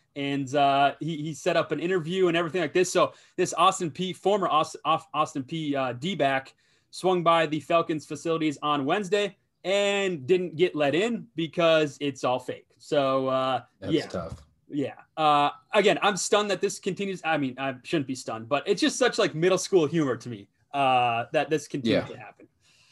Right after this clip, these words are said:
Speaker 2: Yeah, it is. It's, uh, it's, you don't wanna see anybody do that. Um,
Speaker 1: No.
Speaker 2: I mean, they have a whole T V show
Speaker 1: <laughs> Yeah.
Speaker 2: about it. So,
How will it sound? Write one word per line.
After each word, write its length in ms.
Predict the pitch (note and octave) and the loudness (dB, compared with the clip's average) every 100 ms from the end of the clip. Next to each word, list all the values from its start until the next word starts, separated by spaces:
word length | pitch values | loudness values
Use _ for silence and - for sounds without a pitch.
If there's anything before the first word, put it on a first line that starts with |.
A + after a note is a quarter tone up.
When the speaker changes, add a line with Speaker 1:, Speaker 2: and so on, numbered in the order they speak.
| _ _ _ - | _ _ _ -8
Speaker 2:
Yeah, 220 | G2+ F2 | -2 -2
it 100 | E2+ | -2
is. 260 | E2+ D#2+ E2 | -4 -6 -8
It's, 220 | D2+ - | -8 -2
uh, 260 | F2 E2+ E2 | 0 0 -2
it's, 320 | F#2+ - - _ _ - | -6 -8 -18 _ _ -6
you 100 | G#2+ | 0
don't 100 | A#2 | 0
wanna 120 | A2+ | 0
see 160 | - A2 | -2 -4
anybody 300 | G#2+ G#2 G2+ | -2 0 0
do 160 | G#2 | 0
that. 360 | G2+ G2 G2+ - | 2 2 2 -2
Um, 300 | E2 E2+ E2+ - | -8 -6 -4 -4
Speaker 1:
No. 160 | - - _ - | -4 -8 _ -6
Speaker 2:
I 20 | |
mean, 140 | F2+ | -4
they 80 | F2+ | -2
have 120 | F2+ | -2
a 60 | F2 | -4
whole 140 | F#2 | -6
T 160 | E2+ F#2+ | -6 -8
V 120 | E2+ | -6
show 380 | E2+ F2 F2 E2 - _ | -6 -4 -4 -6 -12 _
Speaker 1:
<laughs> 200 | _ _ | _ _
Yeah. 120 | E3 | -2
Speaker 2:
about 220 | E3+ E3+ E3+ | 0 0 -2
it. 480 | - C#3 - - - _ _ - | -4 -10 -16 -20 -20 _ _ -10
So, 480 | - F2 D#2 D2+ | 0 0 0 -4